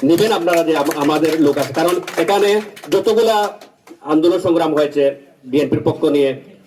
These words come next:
বেশিরভাগই জন্নারপাড়া এলাকায়, এবং এই এলাকায় ডেভিল, শামীম এবং আরো, এ, যুবলীগের, এ, সাধারণ সম্পাদক সহ আঠারো নম্বর ওয়ার্ড আওয়ামী লীগের প্রেসিডেন্ট সেক্রেটারি, জয়েন্ট সেক্রেটারির এলাকা। তো এরা আমাদেরকে এই ওয়ার্ডে যেহেতু ছিল,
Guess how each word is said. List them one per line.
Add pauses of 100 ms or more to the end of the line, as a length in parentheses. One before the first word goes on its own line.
(120)
বেশিরভাগই
জন্নারপাড়া
এলাকায়, (100)
এবং (480)
এই (140)
এলাকায় (300)
ডেভিল, (720)
শামীম (320)
এবং (160)
আরো, (520)
এ, (100)
যুবলীগের, (260)
এ,
সাধারণ
সম্পাদক
সহ (560)
আঠারো
নম্বর
ওয়ার্ড
আওয়ামী
লীগের
প্রেসিডেন্ট
সেক্রেটারি,
জয়েন্ট
সেক্রেটারির (260)
এলাকা। (420)
তো (120)
এরা
আমাদেরকে (160)
এই
ওয়ার্ডে
যেহেতু (100)
ছিল,